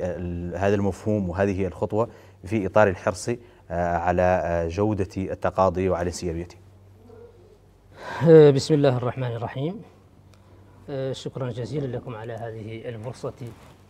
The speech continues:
Speaker 2: التي تتيحونها ل، آه، خبراء القانون وممارسيه وممارسي الحق القضائي لشرح بعض المفاهيم التي هي مستجدة في الساحة القضائية، والتي لا شك أن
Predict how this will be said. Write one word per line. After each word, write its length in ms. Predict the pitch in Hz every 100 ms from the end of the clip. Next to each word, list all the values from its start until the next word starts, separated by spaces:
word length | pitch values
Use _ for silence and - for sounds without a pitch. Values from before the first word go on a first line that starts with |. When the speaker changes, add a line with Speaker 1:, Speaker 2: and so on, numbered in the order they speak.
| - - _ - - 135
Speaker 2:
التي 360 | 127 127 127
تتيحونها 760 | 113 117 123 - 117 113 113 107
ل، 240 | 110 110 110 - - - - 170
آه، 420 | 135 120 113 110 - - _ - - - - - - - -
خبراء 720 | - 143 127 135 120 113 - 143
القانون 580 | 127 139 127 123 120 117
وممارسيه 880 | 113 113 120 120 - 127 117 117 117 - - - -
وممارسي 400 | 127 127 127 -
الحق 220 | - -
القضائي 600 | 143 123 120 123 113 120
لشرح 380 | 120 - 120 -
بعض 220 | 113 113
المفاهيم 560 | 117 113 98 107 123 120 - - - - - -
التي 340 | 117 120 - 120
هي 180 | 120
مستجدة 640 | 113 110 135 123 120 113 120
في 200 | 113 113 - - -
الساحة 360 | 139 - 117 -
القضائية، 540 | 131 117 120 117 127 - - - - - -
والتي 340 | 123 123 110 131
لا 80 | 123
شك 260 | - -
أن 400 | 135 127 123 117